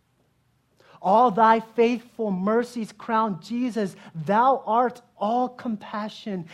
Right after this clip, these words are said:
You are pure, unbounded love. Visit us with thy salvation. Enter every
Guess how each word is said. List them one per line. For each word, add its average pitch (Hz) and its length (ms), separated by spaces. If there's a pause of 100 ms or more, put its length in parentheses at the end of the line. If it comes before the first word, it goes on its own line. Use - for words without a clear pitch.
(160)
You 220 180
are 214 200
pure, 240 800 (260)
unbounded 226 1040 (240)
love. 156 480 (1300)
Visit 175 460
us 120 400
with 127 280
thy 151 260
salvation. 139 920 (520)
Enter 180 480 (100)
every 196 540